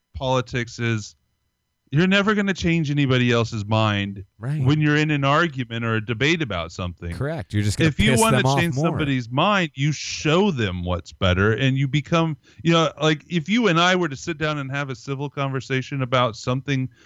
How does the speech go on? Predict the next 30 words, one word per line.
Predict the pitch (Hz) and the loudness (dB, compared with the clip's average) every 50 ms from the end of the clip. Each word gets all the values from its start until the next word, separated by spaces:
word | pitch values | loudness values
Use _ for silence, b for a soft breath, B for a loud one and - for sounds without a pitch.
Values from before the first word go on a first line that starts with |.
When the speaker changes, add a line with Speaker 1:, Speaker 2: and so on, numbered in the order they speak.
| b b b - | b b b 0
Speaker 1:
we | 170 220 254 | 2 2 2
may | 240 226 233 240 | 2 2 2 0
change | 220 - - 214 214 220 214 180 | 0 -2 -2 0 0 0 0 0
our | 196 196 196 196 - - | 2 2 2 0 0 0
e-, | 190 196 - - | -2 -4 -4 -2
e-, | 165 185 160 - _ - 139 | -4 -4 -4 -4 _ -4 -2
each | 175 180 - - | -2 0 2 2
other's | 196 190 190 175 147 | 4 4 4 2 2
minds | 165 185 190 190 180 143 | 2 2 2 2 2 0
about | 160 143 127 147 151 147 | 0 0 2 2 2 2
a | 139 123 | 0 -2
certain | - - - 170 151 127 135 | -4 -4 -2 -2 -2 -4 -6
particular | - 143 - - 143 135 - 131 123 113 107 | -8 -8 -4 -4 -4 -4 -4 -4 -4 -2 -2
topic. | 101 - - 120 117 120 117 120 101 85 76 | -2 0 0 2 2 2 0 0 -2 -4 -4
Speaker 2:
Sure. | - - - 170 170 110 b b b b b _ _ _ _ _ _ _ _ _ _ _ _ | -4 -6 -6 -6 -4 -6 b b b b b _ _ _ _ _ _ _ _ _ _ _ _
Speaker 1:
But | 214 214 - | -2 -2 -2
just | 220 226 - - - - | -2 -6 -10 -12 -8 -4
fighting | 160 160 185 220 208 190 165 | 0 0 0 0 0 -4 -6
someone | - - 147 131 127 127 123 127 139 147 | -6 -4 -4 -2 -2 0 0 0 0 -2
just | 135 143 139 - - _ _ _ _ _ _ _ _ _ _ _ _ _ _ _ _ _ - | -2 -4 -6 -6 -10 _ _ _ _ _ _ _ _ _ _ _ _ _ _ _ _ _ -4
you're | 151 160 170 | 0 0 2
never | 185 202 214 190 190 | 4 4 4 4 2
gonna | 175 170 156 147 131 | 2 2 0 0 -2
change | - - 139 113 101 95 90 | -4 -4 -4 -4 -4 -6 -6
that | 98 87 85 - | -8 -8 -8 -8
person's | 104 90 85 - - 85 82 82 | -8 -8 -8 -8 -10 -12 -12 -8
mind. | 87 92 90 90 92 104 113 123 117 113 - | -6 -2 0 2 2 2 2 0 -2 -4 -2
It's | - 156 - 82 | 0 0 0 0
Speaker 2:
Right. | 73 127 | 0 0
Speaker 1:
not, | 147 151 160 165 160 156 - | 0 2 4 4 2 2 -2